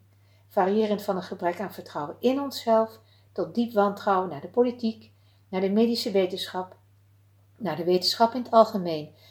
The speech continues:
het establishment en dat soort zaken. Kortom, ons vertrouwen verkeert in een kritieke toestand.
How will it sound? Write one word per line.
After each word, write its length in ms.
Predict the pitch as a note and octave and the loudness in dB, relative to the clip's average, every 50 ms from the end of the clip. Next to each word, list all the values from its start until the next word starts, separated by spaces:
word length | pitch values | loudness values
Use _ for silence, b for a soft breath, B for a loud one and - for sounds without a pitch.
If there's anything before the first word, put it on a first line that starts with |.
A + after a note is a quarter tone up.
| b b | b b
het 180 | b F3+ F3+ | b -8 -6
establishment 800 | - F#3 F#3+ - - - F#3 F3+ F3+ E3+ - - - D3+ D#3+ - | -4 -6 -6 -4 0 0 0 0 0 -2 -8 -10 -14 -14 -14 -12
en 140 | - F3 F3+ | -10 -4 0
dat 200 | F#3 F#3 F#3 F3+ | 2 2 2 0
soort 240 | - - D#3 D3+ - | -2 -10 -10 -10 -10
zaken. 380 | - - B2 - - _ _ _ _ _ _ _ _ _ _ _ _ _ _ _ _ _ _ | -10 -10 -12 -16 -18 _ _ _ _ _ _ _ _ _ _ _ _ _ _ _ _ _ _
Kortom, 500 | - D4 C#4 C#4 B3+ A#3+ A#3+ A#3+ - B B B B B B | 4 4 4 4 4 2 0 0 -6 B B B B B B
ons 180 | C4 C4 B3+ - | -2 -2 -2 -2
vertrouwen 520 | - A3+ - - A3+ A3+ A3+ G#3+ G3+ G3 | -6 -6 2 6 10 10 10 10 8 4
verkeert 400 | - A3 G3+ - - G#3+ G3+ G#3 | -4 -6 -4 0 2 2 2 2
in 120 | G#3 F3+ | 0 -4
een 120 | F3 F3 E3 | -4 -6 -10
kritieke 460 | - - G3 G3 - B3 A3+ - A3+ | -8 -8 -6 -4 -4 -4 -2 -4 -4
toestand. 560 | - G#3+ F#3 - - - D#3 A2 - - _ | -4 -4 -6 -6 -8 -10 -10 -10 -12 -16 _